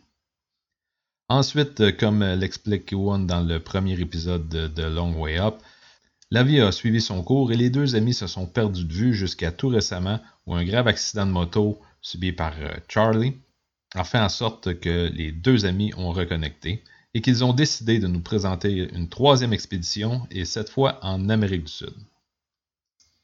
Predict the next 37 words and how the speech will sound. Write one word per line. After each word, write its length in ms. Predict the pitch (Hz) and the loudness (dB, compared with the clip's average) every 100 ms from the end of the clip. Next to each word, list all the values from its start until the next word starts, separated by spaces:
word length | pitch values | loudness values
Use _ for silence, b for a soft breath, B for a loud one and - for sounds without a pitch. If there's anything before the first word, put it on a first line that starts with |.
| _ _ _ 113 | _ _ _ 2
Avec 260 | 147 214 | 2 6
les 140 | 127 107 | 6 8
véhicules 480 | 120 123 117 123 | 8 8 6 4
électriques 480 | 110 101 - 131 127 | 6 2 2 0 0
qui 80 | - | 0
deviennent 360 | 95 90 101 98 | 0 2 2 2
de 120 | 90 | 0
plus 260 | - 104 | 0 0
en 100 | 98 | 2
plus 160 | 90 104 | 0 -2
populaires, 600 | - 107 98 95 120 107 | 0 0 0 2 2 2
l'équipe 360 | 107 117 190 - | 2 2 2 2
a 80 | 107 | 4
donc 260 | 135 131 | 4 4
décidé 640 | 117 110 - 110 107 127 127 | 4 2 0 -2 2 4 4
que 180 | 92 | 0
cette 380 | 87 - 160 165 | 0 -4 -4 0
aventure 560 | 123 107 95 - 117 113 | 2 2 0 -2 -2 0
ne 100 | 104 | 0
se 140 | - | -2
ferait 340 | 107 151 143 131 | 0 2 2 4
pas 80 | |
en 260 | 147 - 95 | 2 2 2
moto 400 | 104 123 143 120 | 4 4 4 4
essence 440 | 101 - 110 101 | 4 2 -2 -2
comme 200 | - 92 | 0 0
les 140 | 90 87 | 2 2
deux 240 | 101 117 | 2 2
aventures 420 | 98 95 85 98 | 2 2 0 -4
précédentes, 600 | 82 92 - 87 123 131 | -4 -6 -4 -2 -2 -2
mais 120 | 101 87 | -2 -2
bien 300 | 98 120 123 | 0 2 0
cette 240 | - 98 | -2 -6
fois-ci 400 | 95 90 - 127 | -4 -4 -2 -2
en 140 | 87 | 0
moto 420 | 85 107 123 117 95 | 2 4 4 4 2
électrique. 400 | 80 - 85 | 0 -6 -14